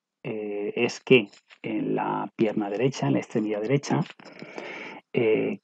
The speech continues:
que teóricamente la pelvis debería de rotar de externo a interno, lo que vemos es que la pelvis se mantiene en rotación externa.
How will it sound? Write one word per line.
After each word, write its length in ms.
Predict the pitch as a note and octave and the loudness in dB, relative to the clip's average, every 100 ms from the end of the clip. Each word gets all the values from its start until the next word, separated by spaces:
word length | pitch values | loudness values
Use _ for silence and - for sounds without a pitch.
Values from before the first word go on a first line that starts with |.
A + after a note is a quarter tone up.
| - | 0
que 120 | A2 | 2
teóricamente 640 | G2+ C#3 D#3+ C3 C#3+ C#3 | 8 8 10 6 6 4
la 120 | A2 G#2+ | 4 4
pelvis 360 | C3 B2+ G#2 | 4 4 2
debería 480 | G#2 G#2 A2+ A#2+ A#2+ - | 0 2 2 2 0 -2
de 180 | C#3 A#2 | 0 2
rotar 500 | A2 G2 A#2+ A2+ G#2+ _ _ _ _ _ _ _ - | 2 2 4 4 0 _ _ _ _ _ _ _ -14
de 80 | - | -12
externo 600 | - - A2 G#2+ G#2 - _ _ _ _ - | -4 0 0 0 -4 -10 _ _ _ _ 0
a 140 | D3+ | 6
interno, 680 | D#3+ C#3+ D3 C#3+ B2+ C3 - _ _ _ _ _ | 8 8 6 4 2 0 -6 _ _ _ _ _
lo 180 | A#2 A2+ | 0 0
que 80 | A2+ | 0
vemos 320 | A#2 B2 B2 | 2 2 0
es 120 | A#2 | -6
que 300 | - B2+ B2 - | 4 4 4 0
la 180 | A2 | -4
pelvis 540 | A#2 A#2 A#2 A#2+ A#2 - | -2 0 4 4 2 -6
se 220 | - - | -12 -4
mantiene 640 | G#2+ G#2 - A2+ A2+ A#2 - | -2 -2 2 4 4 2 -2
en 160 | A#2+ A2+ | 0 2
rotación 360 | A2 - - | 2 -2 -2
externa. 500 | - - E3 - - | -2 0 0 0 -6